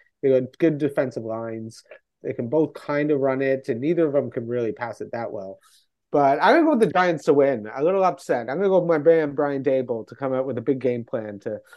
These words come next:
to kind of beat the, the Commanders. I'm gonna say twenty seventeen, the Giants win.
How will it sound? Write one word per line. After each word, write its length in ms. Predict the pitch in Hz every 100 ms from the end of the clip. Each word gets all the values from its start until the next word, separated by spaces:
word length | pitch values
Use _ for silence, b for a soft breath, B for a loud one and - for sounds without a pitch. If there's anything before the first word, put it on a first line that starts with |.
| b _
to 80 | -
kind 200 | 156 139
of 60 |
beat 280 | 123 156 151
the, 260 | 151 123 120
the 80 | -
Commanders. 480 | - 127 117 113 104
I'm 100 | 185
gonna 100 | 196
say 160 | 180
twenty 360 | - - 185 180
seventeen, 680 | 175 151 135 139 131 104 98
the 100 | 107
Giants 400 | 127 113 98 -
win. 180 | 90